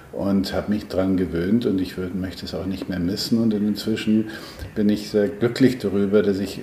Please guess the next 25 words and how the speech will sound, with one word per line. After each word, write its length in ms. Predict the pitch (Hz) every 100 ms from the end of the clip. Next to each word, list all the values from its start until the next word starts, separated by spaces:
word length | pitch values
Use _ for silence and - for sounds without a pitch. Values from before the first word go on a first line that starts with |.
| -
mm, 400 | 113 110 101 90
den 180 | 101 95
Zweiflern 720 | - 104 98 107 - 107 107
auch 220 | 101 98
mal 300 | 107 101 101
zeigen 420 | - 104 113 127 107
kann 300 | - 104 107
auf 180 | 101
dem 220 | - 98 92
Rücken, 480 | 127 147 - 120 107
auf 180 | -
dem 200 | 127 104
Etikett, 540 | 110 110 104 - 107 107 - - - 262 -
sagt 360 | 107 104 -
der 140 | 113 113
Winzer, 320 | 113 110 104
genau 580 | 110 107 110 113 113 -
sechzehn 480 | 107 107 - - 113
Grad, 460 | 104 107 113 - -
bitte, 360 | 104 107 101
da 460 | 98 101 104 101 101
schmeckt 420 | - 98 95 -
er 80 | 92
am 80 | 82
besten. 300 | - -